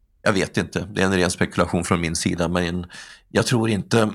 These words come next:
<clears throat> personligen att det är ovanligt, utan det här, det visar att man måste vara noggrann i sin fakturagranskning.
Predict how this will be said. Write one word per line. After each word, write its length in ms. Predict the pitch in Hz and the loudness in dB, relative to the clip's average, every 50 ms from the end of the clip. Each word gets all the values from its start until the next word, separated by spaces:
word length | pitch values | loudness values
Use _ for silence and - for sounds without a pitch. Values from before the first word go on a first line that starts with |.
| - 123 | 0 -2
<clears throat> 140 | 131 113 - | 0 0 2
personligen 460 | 113 101 - 113 101 95 92 90 92 | 2 4 4 4 4 4 2 2 0
att 140 | 92 - - | 0 0 0
det 120 | 95 87 | 0 0
är 160 | 82 80 - | 0 0 -2
ovanligt, 560 | 87 87 85 85 92 95 95 90 85 95 - | -2 -2 -2 0 0 0 -2 -2 -4 -6 -6
utan 400 | 104 92 - - 87 90 85 80 | -8 -8 -6 -6 -6 -6 -6 -4
det 100 | 87 95 | -2 0
här, 260 | 95 101 101 - 78 80 | 2 4 2 2 2 0
det 180 | 85 92 95 | 0 0 0
visar 280 | 95 98 92 - - 98 | 2 2 0 0 0 0
att 80 | 90 | 0
man 120 | - 80 82 | 0 -2 -2
måste 260 | 85 87 - - - | -2 -4 -4 -2 0
vara 120 | 90 85 | 0 0
noggrann 400 | 82 87 87 85 85 85 85 - | 0 0 0 0 0 0 0 0
i 40 | 85 | 0
sin 160 | - - 87 | -2 -2 -2
fakturagranskning. 920 | - - 90 - - 92 85 82 85 87 87 - - - - - - - | -2 -2 -2 0 0 0 0 0 0 0 0 0 0 -2 -4 -8 -12 -18